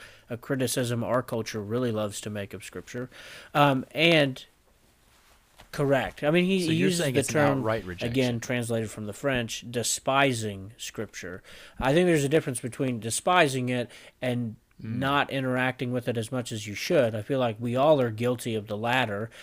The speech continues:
Speaker 1: um, to some extent. And then, you know, not, not everyone who isn't as good about reading it, you know, hates it or rejects it. And so I think that, um, he's more so
Speaker 2: Mm.
Speaker 1: criticizing those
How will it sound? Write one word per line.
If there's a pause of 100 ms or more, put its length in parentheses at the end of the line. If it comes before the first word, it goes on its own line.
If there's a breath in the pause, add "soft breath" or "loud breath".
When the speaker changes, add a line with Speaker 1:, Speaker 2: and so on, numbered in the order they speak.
(220 loud breath)
Speaker 1:
um,
to
some
extent. (300 loud breath)
And
then, (180)
you
know,
not, (180)
not
everyone
who
isn't
as
good
about
reading
it, (320)
you
know,
hates
it
or
rejects
it.
And
so
I
think
that, (360 loud breath)
um, (420)
he's
more
so
Speaker 2:
Mm.
Speaker 1:
criticizing
those